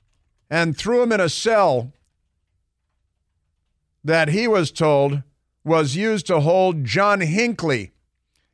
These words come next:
after he shot Ronald Reagan.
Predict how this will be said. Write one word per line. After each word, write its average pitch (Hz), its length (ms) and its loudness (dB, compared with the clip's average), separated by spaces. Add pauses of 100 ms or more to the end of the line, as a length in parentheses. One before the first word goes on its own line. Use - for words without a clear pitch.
(140)
after 160 420 0
he 175 180 0
shot 175 460 -2
Ronald 147 520 -2
Reagan. 139 460 -2